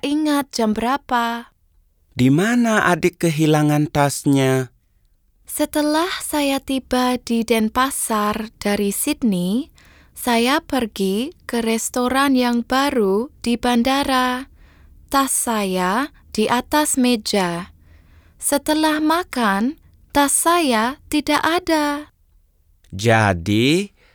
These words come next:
Speaker 2: tadi malam di restoran yang baru. Tolong jelaskan tasnya.
Speaker 1: Tas kulit.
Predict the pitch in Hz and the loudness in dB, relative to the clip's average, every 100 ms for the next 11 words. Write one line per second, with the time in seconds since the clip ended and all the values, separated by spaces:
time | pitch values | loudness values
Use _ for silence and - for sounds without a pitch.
0 | _ 139 123 113 120 117 110 101 104 123 | _ 2 2 4 6 6 6 6 6 4
1 | 143 147 110 113 110 - - 110 113 117 | 4 0 0 2 2 0 2 4 6 4
2 | 113 107 98 92 90 87 87 76 - _ | 4 4 4 4 4 2 0 -4 -10 _
3 | _ _ - 143 165 202 175 175 165 - | _ _ -2 2 4 4 2 4 2 0
4 | - 165 170 - 160 156 170 160 156 151 | -2 0 0 -2 -2 -2 0 2 2 -2
5 | _ _ _ - 247 240 - 302 330 320 | _ _ _ -2 0 0 -2 0 2 2
6 | 240 190 - - | 0 -2 -6 -20